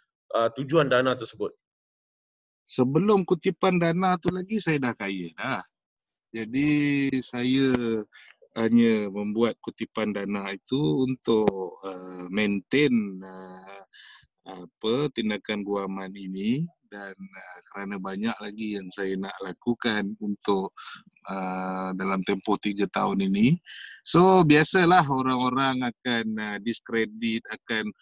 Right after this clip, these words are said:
Speaker 2: meletakkan keraguan terhadap motif saya mengumpul dana dan sebagainya. Tetapi crowdfunding ini bukanlah satu yang pelik. Kerajaan sendiri pun,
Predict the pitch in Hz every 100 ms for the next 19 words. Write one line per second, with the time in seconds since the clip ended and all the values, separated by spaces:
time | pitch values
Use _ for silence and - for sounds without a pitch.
0 | _ _ _ 98 104 - 101 85 107 107
1 | 110 110 104 110 113 110 104 104 107 98
2 | 101 110 98 104 104 _ 110 - 104 104
3 | 107 104 101 101 98 98 104 101 110 101
4 | 101 101 104 104 101 101 95 - 101 101
5 | 101 101 202 190 - 220 - 196 165 -
6 | - - - 143 127 143 147 156 151 151
7 | 202 185 165 190 170 117 - 113 _ 117
8 | 107 98 113 139 190 143 _ - _ -
9 | 110 110 117 107 135 123 127 127 131 143
10 | 131 165